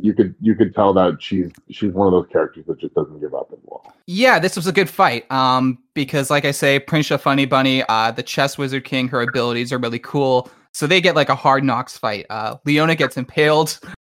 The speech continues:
Speaker 2: uh, by Funny Bunny, but she uses an ability that,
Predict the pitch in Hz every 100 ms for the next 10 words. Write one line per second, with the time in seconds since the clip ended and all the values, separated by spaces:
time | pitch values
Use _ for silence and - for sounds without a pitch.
0 | _ - 117 127 127 143 143 160 156 143
1 | 147 147 147 147 _ _ _ 139 143 -
2 | 185 190 175 160 151 160 156 156 135